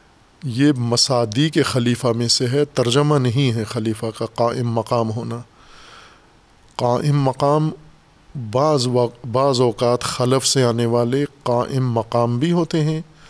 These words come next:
हर खलफ में आने वाला कायम मकाम नहीं होता, यानी किसी दू-, कायम मकाम से मुराद कायमुन मकामहू, यानी दूसरे के, पहले की जगह पर खड़ा होने वाला नहीं होता।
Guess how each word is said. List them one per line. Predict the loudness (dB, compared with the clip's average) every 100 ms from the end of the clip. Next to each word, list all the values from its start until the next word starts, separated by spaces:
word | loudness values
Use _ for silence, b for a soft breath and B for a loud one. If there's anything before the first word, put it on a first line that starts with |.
| B B B
हर | -6 0 0
खलफ | 0 2 2 2 0
में | 2
आने | 2 2
वाला | 2 2 0
कायम | -2 0 0 0 0 0
मकाम | 0 0 0
नहीं | -2 0 0
होता, | 0 -2 -6 -10 -14 B B B B B B -6
यानी | -4 -2
किसी | -2 -2 -2
दू-, | -6 -12 -14 -20 _ _ -20 -4
कायम | 0 0 0 0 0
मकाम | 2 0 2
से | 0
मुराद | 2 2 2 0 -8 b b b b b b _ _ _ -4
कायमुन | 0 0 -2 -4 -2 -2 -2
मकामहू, | -2 -2 0 0 0 0 0 -2 -4 -10 -10
यानी | -6 -6
दूसरे | -6 -2 0 2 2 2
के, | 0
पहले | -4 0 0 2 0
की | 0 0
जगह | 0 2
पर | 0 -2
खड़ा | -2 0 2
होने | 2 0 -2
वाला | 0 0 2 0
नहीं | -2 -2 -2
होता। | -4 -6